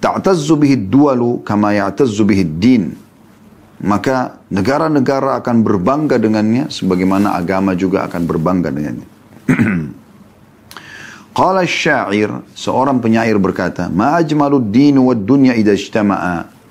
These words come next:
Sungguh sangat indah bila agama dan dunia bisa disatukan. Maksudnya, dia menjadi orang yang mampu di dunia, punya nama hak, punya kedudukan, punya jabatan, punya titel pendidikan yang bagus, dan juga dia <clears throat> orang yang beragama,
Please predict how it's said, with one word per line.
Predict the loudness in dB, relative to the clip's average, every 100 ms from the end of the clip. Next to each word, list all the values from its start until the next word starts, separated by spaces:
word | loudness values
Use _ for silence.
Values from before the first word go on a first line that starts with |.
| -20 -20 -20 -20
Sungguh | -10 -2 2 2
sangat | 2 0 -4 -4 -2
indah | 2 4 2 -2 -10 -20 -20 _
bila | 0 2 2
agama | 0 -2 0 0 0
dan | 0 0 2
dunia | 4 4 2
bisa | 0 -2
disatukan. | -4 -4 -4 -4 -2 -6 -8 -18 -18 -10
Maksudnya, | -6 -4 0 -2 -2 -10 -20 -6
dia | 0 2
menjadi | 2 2 0
orang | 0 0 0 -2
yang | -2
mampu | 0 0 0 0
di | 0
dunia, | 0 0 -2 -4 -8 -4
punya | -2 -2
nama | -4 -4
hak, | -4 -4 -4 -4
punya | -4
kedudukan, | -2 -2 0 0 0 -2 -4
punya | -6 -6
jabatan, | -4 -2 -2 -2 -4 -6
punya | -8 -8 -12 -18 -18 -4
titel | -2 0 -2
pendidikan | -2 -4 -4 -4 -4
yang | -4 -2
bagus, | 0 2 2 0 -10 -20 -20 -6
dan | 0 2
juga | 2 2
dia | 2 2 2 -2 -6
<clears throat> | -2 0 0 -2 -6 -10 -20 _ _ -20 -20 -20 -20 -20 -14 -2
orang | 0 2 2
yang | 2
beragama, | 0 -2 -2 -2 -4